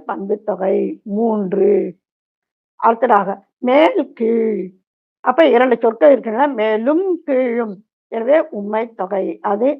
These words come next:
நான்கு. அப்ப விடையானது இரண்டு, மூன்று, நான்கு, ஒன்று என்று அமைகின்றது. சரிங்களா? இனி அடுத்த வினாங்க பார். இனியன் கவிஞர் பாடினாள் கண்ணகி, கேட்ட பாடல்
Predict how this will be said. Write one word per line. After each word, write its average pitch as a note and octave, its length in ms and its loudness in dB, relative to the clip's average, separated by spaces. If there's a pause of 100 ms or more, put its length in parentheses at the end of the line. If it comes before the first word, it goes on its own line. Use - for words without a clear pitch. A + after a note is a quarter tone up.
(160)
நான்கு. F#3+ 460 -4 (680)
அப்ப C4 200 4
விடையானது A#3 440 6 (100)
இரண்டு, A3 260 4 (160)
மூன்று, A3 320 0 (140)
நான்கு, G#3+ 320 0 (200)
ஒன்று C#4 260 -2 (120)
என்று G3+ 240 -4 (200)
அமைகின்றது. F#3 720 -6 (1300)
சரிங்களா? B3+ 360 -2 (260)
இனி G#3 140 -2 (180)
அடுத்த G#3+ 340 4
வினாங்க G3 260 -2 (100)
பார். F#3+ 120 -6 (480)
இனியன் C4+ 480 2
கவிஞர் C4+ 480 0 (180)
பாடினாள் A3 480 0 (100)
கண்ணகி, B3+ 380 -6 (240)
கேட்ட G#3 320 0 (140)
பாடல் B3+ 400 4